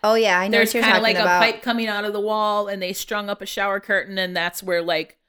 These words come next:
Speaker 2: the boys would shower
Speaker 1: Or,
Speaker 2: or
Speaker 1: like,
Speaker 2: something.
Speaker 1: sometimes there's just a toilet, you know, like,
Speaker 2: Yes,
Speaker 1: bathrooms.
Speaker 2: all
Speaker 1: Yeah.
Speaker 2: the time. Yes, like, that
Speaker 1: Yeah.
Speaker 2: kind of, <laughs> that kind of
Speaker 1: Yeah,
Speaker 2: bathroom
Speaker 1: I,
Speaker 2: in the
Speaker 1: I'm,
Speaker 2: basement.
Speaker 1: I'm seeing it. I'm
Speaker 2: Yeah,
Speaker 1: seeing
Speaker 2: you're
Speaker 1: it.
Speaker 2: seeing
Speaker 1: Yeah.
Speaker 2: it. So she's like, "Oh, it's the, you know, janky shower in the basement."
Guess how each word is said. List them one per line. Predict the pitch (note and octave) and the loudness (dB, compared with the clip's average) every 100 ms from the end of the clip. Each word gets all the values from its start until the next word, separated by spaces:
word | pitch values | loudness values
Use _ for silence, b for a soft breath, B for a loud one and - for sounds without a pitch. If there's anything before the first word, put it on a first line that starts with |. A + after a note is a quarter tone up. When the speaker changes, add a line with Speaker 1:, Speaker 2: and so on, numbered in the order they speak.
| _ | _
Speaker 2:
the | E3+ E3+ E3+ | -4 -2 0
boys | D#3+ D#3+ D#3+ F3 | 0 -2 -4 -6
would | F3+ F#3+ | -8 -6
shower | - F#3 F#3 G3+ A3 | -4 -2 -2 0 2
Speaker 1:
Or, | |
Speaker 2:
or | A#3+ | 4
Speaker 1:
like, | A3 | 4
Speaker 2:
something. | A3 B3 A#3+ | 4 2 2
Speaker 1:
sometimes | B3 A3+ | 0 0
there's | G#3+ | -2
just | B3 G#3 | -2 -4
a | |
toilet, | G3 G3+ F3+ E3+ E3 - _ _ _ - | 0 2 2 2 0 -6 _ _ _ -8
you | G#3 | -2
know, | G#3 F#3+ F#3 | 2 2 2
like, | F#3+ F#3 | 2 2
Speaker 2:
Yes, | - | 0
Speaker 1:
bathrooms. | F#3+ F3 G3 | 2 2 4
Speaker 2:
all | G3 G3 | 2 2
Speaker 1:
Yeah. | F3 D3 | 2 0
Speaker 2:
the | |
time. | G3 D3 F3+ | 0 -2 0
Yes, | F3+ - - | -2 -2 -4
like, | G3 F#3 | -4 -2
that | B3+ F#4 | -4 -2
Speaker 1:
Yeah. | F3+ | 0
Speaker 2:
kind | D4 | -2
of, | D4+ | -4
<laughs> | |
that | - | -10
kind | - - B4 A4+ | -14 -4 -4 4
of | |
Speaker 1:
Yeah, | E4+ G3+ | 6 6
Speaker 2:
bathroom | - | 6
Speaker 1:
I, | |
Speaker 2:
in | G#3+ | 4
the | G#3+ - | 0 2
Speaker 1:
I'm, | A3 | 4
Speaker 2:
basement. | A3+ A3+ | 4 2
Speaker 1:
I'm | A#3 A#3 | 2 0
seeing | G#3+ F3+ | -2 0
it. | E3+ - | 0 0
I'm | F3+ | -2
Speaker 2:
Yeah, | F3 | 0
Speaker 1:
seeing | F#3 D#3 | 0 -2
Speaker 2:
you're | D3+ | 0
Speaker 1:
it. | |
Speaker 2:
seeing | A3 F3+ | 0 0
Speaker 1:
Yeah. | |
Speaker 2:
it. | E3 b b b | -2 b b b
So | - C#4 B3+ A#3 | -2 0 2 -2
she's | - D4 C4 | -2 -4 0
like, | B3+ B3+ A#4 | 0 2 4
"Oh, | A3+ | 4
it's | G#3+ - | 0 -4
the, | A#3 G3+ F#3+ | 2 2 2
you | G3+ | -2
know, | F#3 G3 _ _ | -6 -6 _ _
janky | D3 C3 G3 B3 | -12 -10 -8 -6
shower | A#3 G#3+ A3 | 0 0 0
in | A3+ | -2
the | |
basement." | A3+ A3+ E3+ A2+ | -2 -4 -8 -16